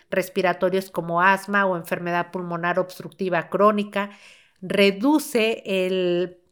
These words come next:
problema de estreñimiento crónico, reduce la presión arterial, o sea que es de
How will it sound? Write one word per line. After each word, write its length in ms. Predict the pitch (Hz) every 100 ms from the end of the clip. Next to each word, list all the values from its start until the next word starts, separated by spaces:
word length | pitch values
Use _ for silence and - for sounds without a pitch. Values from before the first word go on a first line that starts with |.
| _ -
problema 600 | 190 190 214 214 214 214
de 100 | 190
estreñimiento 840 | 185 190 185 185 196 196 196 185
crónico, 640 | 202 220 220 214 - 226
reduce 540 | 220 185 180 208 208 208
la 220 | 190 170
presión 400 | 185 175 190 190
arterial, 600 | 190 190 170 185 226 285
o 60 | 214
sea 200 | 196 185
que 120 | 190
es 60 |
de 340 | 190 185 175